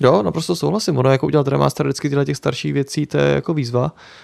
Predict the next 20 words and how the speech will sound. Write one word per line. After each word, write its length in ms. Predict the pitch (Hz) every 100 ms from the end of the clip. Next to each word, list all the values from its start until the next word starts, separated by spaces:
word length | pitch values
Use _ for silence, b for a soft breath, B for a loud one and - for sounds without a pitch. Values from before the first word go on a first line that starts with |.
| B
pro 340 | - 127 127 -
všechny 340 | - - - 131
ty 100 | 127
zvukové 260 | 127 135
inženýry 600 | 131 123 127 127 131 147
a 420 | 147 143 143 143 143
bohužel 280 | 135 131 139
jako 200 | 131 143
ne 180 | 135 135
vždycky 280 | 123 - -
se 80 | -
to 80 |
povede. 360 | 156 127 120 139 B B B B B _ _ _
Tohle 220 | - 131
ale 180 | 139 147
ten 480 | 143 151 147 143 139
naštěstí 420 | 139 - 139 151
případ 300 | 135 143 160
není 420 | 131 120 135 156
a 400 | - - 143 143